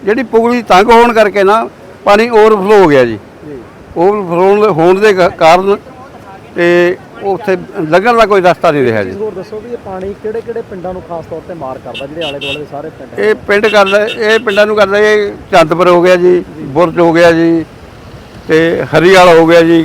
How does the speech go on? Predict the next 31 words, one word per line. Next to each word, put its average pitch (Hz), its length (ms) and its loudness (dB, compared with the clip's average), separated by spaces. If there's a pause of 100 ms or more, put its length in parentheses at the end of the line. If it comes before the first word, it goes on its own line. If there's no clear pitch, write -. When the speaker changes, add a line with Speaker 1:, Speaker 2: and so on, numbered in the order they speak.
Speaker 1:
ਗੱਜਪੁਰ 160 360 2
ਹੋ 156 100 6
ਗਿਆ 160 180 4
ਜੀ, 156 300 0 (200)
Speaker 2:
ਜੀ। 156 140 -14 (680)
Speaker 1:
ਤੇ 156 320 0
ਇਹ 196 140 -2 (160)
ਸਾਰੇ 254 300 2
ਪਿੰਡਾਂ 214 240 0
ਨੂੰ 202 160 4
ਇਹ 190 100 2
ਬਿਲੋਂਗ 165 300 2
ਕਰ 139 140 0
ਰਿਹਾ 117 220 0
ਜੀ। 101 60 -8
Speaker 2:
ਜੀ, 95 80 -14 (280)
ਜੀ, 151 60 -12
ਜੀ। 127 460 -16
Speaker 1:
ਹਾਂਜੀ। 120 180 -10 (960)
ਤੇ 160 160 0
ਬਹਿੰਦਲੀ 202 400 2
ਕਲਾਂ 180 280 2
ਹੋ 170 80 2
ਗਿਆ। 170 300 0 (480)
Speaker 2:
ਜੀ। - 80 -14 (600)
Speaker 1:
ਜਿ-, 190 120 -2
ਜਿਹੜੀ, 240 280 0
ਜਿ-, 240 360 -6
ਜਿੰਨੇ 277 300 0
ਵੀ 294 120 -4
ਤੁਸੀਂ 254 400 -4